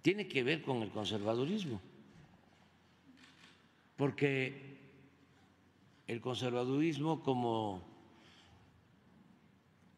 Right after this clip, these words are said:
el término lo indica, es conservar,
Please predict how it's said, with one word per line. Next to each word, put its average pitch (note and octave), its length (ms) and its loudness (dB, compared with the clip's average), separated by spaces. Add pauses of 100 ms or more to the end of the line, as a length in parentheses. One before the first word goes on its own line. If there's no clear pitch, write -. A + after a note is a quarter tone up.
(520)
el G#2+ 160 -2
término C#3 460 2
lo A2+ 120 4
indica, B2 520 2 (760)
es D#3 160 2
conservar, D#3 580 0